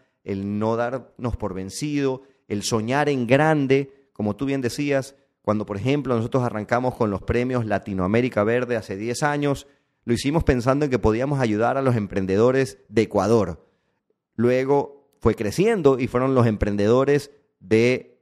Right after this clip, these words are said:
Latinoamérica. Luego fueron los emprendedores de Iberoamérica. Y diez años después, hoy es la plataforma más grande del mundo que reúne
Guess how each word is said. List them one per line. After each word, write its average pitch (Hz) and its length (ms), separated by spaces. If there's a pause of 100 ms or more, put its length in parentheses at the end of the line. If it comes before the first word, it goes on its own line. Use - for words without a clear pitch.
Latinoamérica. 98 840 (340)
Luego 139 340
fueron 143 340
los 143 120
emprendedores 117 580
de 123 60
Iberoamérica. 113 800 (340)
Y 123 140
diez 190 240
años 185 200
después, 170 460 (300)
hoy 147 180
es 160 80
la 139 120
plataforma 147 580
más 143 140
grande 151 280
del 123 200
mundo 147 680 (400)
que 131 140
reúne 147 600